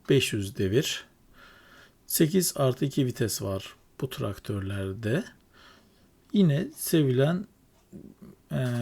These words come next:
ve tutulan traktörlerden bir tanesi ülkemizde. En önemli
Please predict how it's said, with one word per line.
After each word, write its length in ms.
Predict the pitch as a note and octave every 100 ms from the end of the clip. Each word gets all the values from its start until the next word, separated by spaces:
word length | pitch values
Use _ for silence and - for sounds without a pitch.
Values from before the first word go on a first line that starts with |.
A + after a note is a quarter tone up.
| A#2+
ve 280 | C3+ D#3 E3 D#3+
tutulan 380 | - - D#3+ C#3
traktörlerden 760 | - B2 - A#2+ A#2+ D3 E3
bir 80 | D3+
tanesi 340 | C3+ B2 A2+ B2
ülkemizde. 600 | A2+ A2 A2 E3 D#3+ -
En 100 | D#3+
önemli 480 | C3+ A#2+ A#2 A2